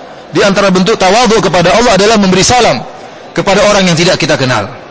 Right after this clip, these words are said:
Meskipun orang itu mungkin lebih rendah daripada kita menurut pandangan manusia, lebih miskin dari kita, ya. Kita beri salam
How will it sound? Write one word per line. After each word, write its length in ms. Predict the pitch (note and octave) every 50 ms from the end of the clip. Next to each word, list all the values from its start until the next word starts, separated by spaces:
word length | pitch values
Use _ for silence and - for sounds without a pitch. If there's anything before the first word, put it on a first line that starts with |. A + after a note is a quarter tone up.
| - - - - - - - - - - - - - - - - - - - -
Meskipun 320 | E3+ F3 - - A3 F#3+
orang 240 | G#3 F#3+ F3+ F#3 F#3+
itu 160 | G3 E3+ F#3+
mungkin 240 | F#3+ F#3+ E3 F3+ F3+
lebih 200 | F3 D#3+ E3+ E3
rendah 120 | F3 F#3+ E3
daripada 400 | E3 D#3+ D#3+ D3 D#3+ E3+ D#3 D3
kita 160 | F#3 F3+ D#3+
menurut 320 | C#3 C#3 D3+ F3 F#3 F#3 F3+
pandangan 360 | E3+ D#3 D#3+ E3 E3 E3 D#3+
manusia, 480 | D#3+ D#3+ D#3+ C#3+ E3+ F3 E3+ D#3+ D3 - - - - - - - - - - - D#3
lebih 200 | E3 E3 E3+ E3
miskin 280 | F#3+ F3 - F#3 F3 D#3+
dari 160 | E3+ E3 E3
kita, 400 | C#3 F3+ F3 F3 F3 F3 D#3+ - - - - - - - - - -
ya. 160 | C3 C3 C#3+ C#3 A3 - - - - - - - -
Kita 200 | - F#3+ B3+ A#3
beri 160 | A3+ A#3 G3+
salam 320 | G#3 A#3+ A3+ G3 D#3 A#2+